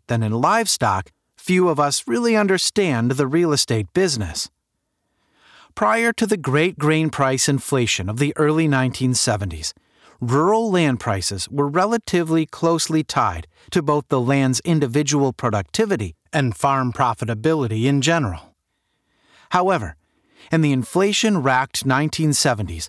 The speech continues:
farm and ranch land began to be touted as a good inflation hedge for wealthy urbanites.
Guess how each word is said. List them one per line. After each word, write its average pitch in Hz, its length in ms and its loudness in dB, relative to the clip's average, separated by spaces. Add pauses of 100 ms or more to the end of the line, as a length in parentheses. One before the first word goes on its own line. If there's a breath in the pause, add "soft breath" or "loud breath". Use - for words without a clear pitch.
(140)
farm 143 440 0
and 139 220 2
ranch 190 340 0
land 117 380 -6
began 170 440 0
to 160 100 -4
be 180 100 2
touted 127 500 -2
as 143 140 2
a 151 80 2
good 147 260 0
inflation 156 680 0
hedge 92 500 -8
for 202 140 0
wealthy 131 400 0
urbanites. 131 680 -2